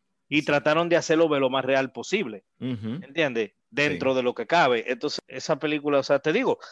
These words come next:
Speaker 1: de ahí para adelante, bullet time se volvió un term, se volvió una forma de filmar, eh, mucha gente estaba haciendo cosas similares, it's just, it changed the industry.
Speaker 2: Yes, definitely.
Speaker 1: Y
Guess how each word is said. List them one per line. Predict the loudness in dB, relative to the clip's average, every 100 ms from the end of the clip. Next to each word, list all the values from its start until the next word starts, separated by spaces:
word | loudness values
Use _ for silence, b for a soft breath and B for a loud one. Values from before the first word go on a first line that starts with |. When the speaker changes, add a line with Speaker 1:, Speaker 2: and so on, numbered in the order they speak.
| B -2
Speaker 1:
de | 2
ahí | 2
para | 4 4
adelante, | 4 4 2
bullet | 2 2 2
time | 0 0 0
se | 0
volvió | 0 0 0
un | -2
term, | 0 0 2 -2 -8 b _
se | _ 0
volvió | 2 2 2
una | 0
forma | 2 0 2
de | 0
filmar, | -2 -4 -2 -2 -4 B B B -2
eh, | 0 2
mucha | 0 0 2
gente | 2
estaba | 0 2 2
haciendo | -2 -4 -4
cosas | -4 -6
similares, | -6 -6 0 2 4 2
it's | -2 -8
just, | -8 -8 -12 -20 _ _ -6
it | -2
changed | 2 2
the | 0 -2
industry. | -4 -14 -18 -20 _
Speaker 2:
Yes, | -8 -8 -10 -16 -18 _ _ _
definitely. | -12 -10 -12 -6 2
Speaker 1:
Y | 4 4 0